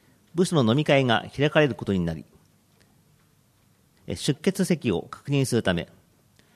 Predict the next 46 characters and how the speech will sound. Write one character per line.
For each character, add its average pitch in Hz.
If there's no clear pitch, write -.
こ 170
の 190
部 180
署 156
に 104
所 127
属 127
す -
る 110
部 107
員 170
の 165
名 165
簿 143
が 135
作 120
成 120
さ 107
れ、 95
各 190
自 156
で 101
丸、× 117
を 151
つ -
け 160
る 131
こ 117
と 110
に 98
な 87
り 87
ま 95
し -
た。 -
私 165
は 170
出 -
席 196
し -
た 190
か 165
っ -
た 120
の 92
で、 -